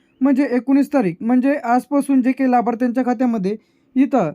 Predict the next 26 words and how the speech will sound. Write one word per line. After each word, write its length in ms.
जे 80
की 140
एकवीसवा 680
इन्स्टॉलमेंट 640
पीएम 240
किसान 360
रजिस्ट्रेशन, 680
त्यानंतर 440
ज्यांनी 300
रजिस्ट्रेशन 580
केलेलं 300
आहे 160
तर 80
अशांच्या 500
खात्यामध्ये 580
एकोणीस 580
नोव्हेंबर 420
दोन 180
हजार 220
पंचवीस 540
जे 140
की 160
डेट 420
इथं 200
झालेली 380
आहे. 240